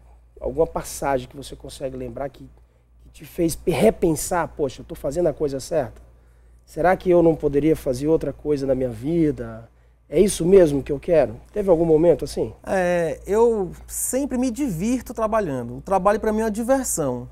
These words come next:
Speaker 2: E a academia sempre foi um lugar onde eu ia pra me divertir mais ainda.
Speaker 1: Sim.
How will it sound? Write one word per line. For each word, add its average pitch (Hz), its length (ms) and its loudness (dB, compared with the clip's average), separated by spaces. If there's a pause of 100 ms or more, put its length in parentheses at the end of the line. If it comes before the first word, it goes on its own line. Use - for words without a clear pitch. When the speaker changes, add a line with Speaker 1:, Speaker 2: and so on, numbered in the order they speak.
(320)
Speaker 2:
E 240 480 -2
a 220 80 6
academia 226 580 0
sempre 277 380 -2
foi 262 180 4
um 262 80 2
lugar 208 320 4
onde 226 200 -2
eu 233 140 4
ia 247 140 0
pra 254 120 -2
me 254 100 0
divertir 247 420 0
mais 240 320 2
ainda. 165 480 -2
Speaker 1:
Sim. 123 300 -10